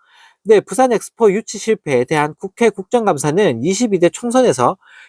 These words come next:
열두 석의 비례의석을 확보한 조국 혁신당 조국 대표가 부산 엑스포 유치 실패 국정조사를 공약으로 내건 더불어민주당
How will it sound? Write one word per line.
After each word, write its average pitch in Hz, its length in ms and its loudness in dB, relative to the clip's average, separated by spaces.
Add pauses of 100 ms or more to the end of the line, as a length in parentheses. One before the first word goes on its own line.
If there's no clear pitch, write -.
(100)
열두 240 320 2
석의 214 400 0
비례의석을 185 720 -2
확보한 170 540 2
조국 220 300 -4
혁신당 151 520 -2
조국 226 280 -6
대표가 151 540 2 (460)
부산 233 280 0
엑스포 196 460 0
유치 185 260 -4
실패 175 380 0
국정조사를 175 800 0 (260)
공약으로 214 500 2
내건 143 400 2
더불어민주당 160 800 0